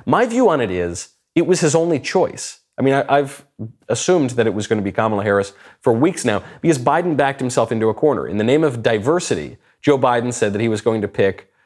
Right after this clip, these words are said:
a very specific w-, woman and she's gotta be black. And so he, he really limited his, his scope of people in the, in the name of diversity, he limited himself to, to, uh,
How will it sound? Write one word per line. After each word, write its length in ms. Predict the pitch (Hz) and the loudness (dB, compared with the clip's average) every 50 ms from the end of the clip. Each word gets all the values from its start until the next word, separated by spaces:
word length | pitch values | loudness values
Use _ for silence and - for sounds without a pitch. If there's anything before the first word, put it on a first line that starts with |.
| _ _ | _ _
a 80 | - 104 | -2 0
very 300 | 107 120 120 123 127 120 | 2 4 4 4 2 0
specific 640 | 120 - - 120 - - 127 113 - 117 104 - | -2 -4 -6 -4 -2 0 0 2 2 0 -2 -2
w-, 160 | - 110 117 - - - - - | -4 -2 -2 0 0 0 0 0
woman 520 | 104 139 160 170 170 170 165 165 165 165 | 2 2 2 4 4 2 2 2 2 2
and 360 | - - 117 104 101 104 101 | 0 0 -2 -2 -2 -2 -4
she's 120 | 107 101 101 | -4 -4 0
gotta 160 | 113 107 101 | 0 0 0
be 80 | 101 | 0
black. 420 | 101 104 139 156 156 156 156 151 - | 0 2 2 2 2 2 0 -2 -4
And 140 | 131 104 - - - - | -6 -8 -10 -14 -18 -8
so 160 | - - 165 | -4 -2 0
he, 140 | 139 151 156 | 0 0 -2
he 160 | - - 156 | -2 0 0
really 260 | 156 151 190 190 180 135 | 2 4 4 4 4 2
limited 640 | 120 123 143 170 185 170 127 110 101 101 98 - - - _ _ | 2 2 2 4 4 2 2 2 0 -2 -4 -10 -12 -20 _ _
his, 600 | _ - - 123 107 104 101 98 101 - - - _ _ | _ 0 2 4 4 4 2 0 -4 -6 -10 -14 _ _
his 440 | - 120 104 95 95 95 - - - - _ _ _ _ _ - | -2 0 0 0 0 -2 -6 -10 -14 -18 _ _ _ _ _ -16
scope 380 | - - - - 135 117 117 107 | -12 -6 0 2 2 2 0 -2
of 80 | 104 | -2
people 400 | - 180 165 - - - - _ _ _ _ _ _ _ _ _ _ - | -2 -2 0 -2 -4 -6 -6 _ _ _ _ _ _ _ _ _ _ 0
in 160 | 120 120 117 | 0 2 2
the, 160 | 113 113 113 110 - - | 2 2 0 0 0 0
in 120 | 127 123 | 0 2
the 60 | 123 | 2
name 260 | 127 135 131 131 127 | 4 4 2 2 2
of 100 | 123 113 | 0 0
diversity, 800 | - 120 110 104 107 120 127 135 - - 113 90 90 82 82 85 - _ _ _ _ - | 0 0 0 0 2 0 0 0 0 -2 -4 -4 -4 -6 -8 -12 -16 _ _ _ _ -2
he 80 | 120 113 | 0 2
limited 460 | 101 107 107 117 135 151 143 117 98 | 2 2 4 4 4 4 2 0 0
himself 400 | 95 87 90 - - 90 85 - | -2 -2 -4 -2 -2 -2 -2 -2
to, 240 | - - 95 92 - - - | -2 -2 -2 -2 -4 -6 -10
to, 340 | - - 98 92 92 87 87 | -8 -6 -4 -4 -4 -4 -6
uh, 220 | 80 80 78 78 | -6 -8 -10 -12